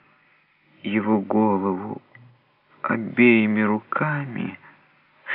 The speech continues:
и заставлю его выслушать меня, и он снова будет меня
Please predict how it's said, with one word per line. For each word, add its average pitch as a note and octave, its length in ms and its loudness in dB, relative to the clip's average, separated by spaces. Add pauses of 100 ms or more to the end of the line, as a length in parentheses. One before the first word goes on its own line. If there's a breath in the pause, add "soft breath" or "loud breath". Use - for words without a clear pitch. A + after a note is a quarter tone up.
и B2+ 120 0
заставлю C#3+ 600 4
его C#3 240 4
выслушать A#2+ 840 2
меня, A#2+ 340 4
и C3+ 120 6
он B2+ 260 6 (160)
снова B2+ 420 2
будет A2 500 4
меня G2+ 500 -2